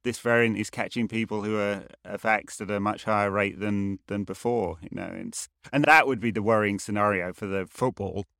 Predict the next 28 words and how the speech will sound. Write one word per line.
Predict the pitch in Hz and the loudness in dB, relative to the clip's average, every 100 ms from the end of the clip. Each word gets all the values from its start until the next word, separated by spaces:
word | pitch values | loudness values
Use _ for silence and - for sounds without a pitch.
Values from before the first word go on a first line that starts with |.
| _ _ | _ _
generally, | - 120 110 87 90 98 - | 0 2 2 0 -6 -6 -6
because | - 139 120 | 0 2 2
of | |
its | 113 - | 0 2
high | 113 104 | 2 2
profile. | 107 110 - 82 87 113 - _ _ _ _ _ _ | 0 0 -2 -6 -6 -6 -10 _ _ _ _ _ _
There | 117 110 | 2 4
will | 101 | 4
be | 110 | 0
pressure | 98 110 - 110 | 0 -2 0 2
on | 92 | 2
football | 95 110 - 98 | 0 -4 -4 -8
to | 90 98 | -8 -6
kind | 101 92 | -4 -4
of | |
shut | - 104 - | -4 -4 -2
down | 95 92 80 82 - | 0 0 0 -8 -2
if, | 104 87 - | -2 -2 -8
if | 101 98 - | -4 -4 -4
the | 98 | -8
case | - 95 82 107 | -4 -4 -4 -4
rate | 98 101 - | -4 -6 -10
keeps | 101 - | -12 -4
jumping | 110 92 90 95 87 - _ - | 0 0 2 0 0 -6 _ -2
like | 98 - - | 0 0 -4
this, | 90 - - 104 | -10 -8 -10 -8
you | |
know, | 85 | -8